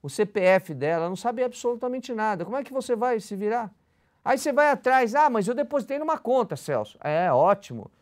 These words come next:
depositou numa conta. Aí nós vamos atrás da conta. Isso a gente tá cansado de fazer. Chegamos lá, descobrimos que a conta foi aberta,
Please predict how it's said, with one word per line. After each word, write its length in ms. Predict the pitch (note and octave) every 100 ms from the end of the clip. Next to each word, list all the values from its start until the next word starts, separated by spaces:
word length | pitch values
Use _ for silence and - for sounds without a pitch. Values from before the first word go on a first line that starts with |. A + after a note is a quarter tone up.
| _
depositou 380 | D#3+ D#3+ G3+ G#3
numa 180 | G#3 G3
conta. 320 | - D#2+ -
Aí 100 | -
nós 140 | F#3 F#3
vamos 160 | A3+
atrás 220 | G#3 G#3+ G3+
da 100 | G3+
conta. 280 | D3 C3+
Isso 120 | - B3
a 60 |
gente 100 | C#4+
tá 100 | C4+
cansado 360 | A#3+ G3 A3+ G#3+
de 60 |
fazer. 340 | E3 C#3+ G#2+ - _ _ _ _
Chegamos 360 | - A3+ A#3+ F#3+
lá, 320 | A#3 C4 A#3 _ _ _ _
descobrimos 560 | D#3+ F#3 C4 G3 A#3+ G#3+
que 80 | G#3
a 80 |
conta 560 | F#3 G3 A#3+ B3 B3+ G#3+ _ _
foi 160 | - G#3
aberta, 640 | F3+ D3+ G3 A3 - C4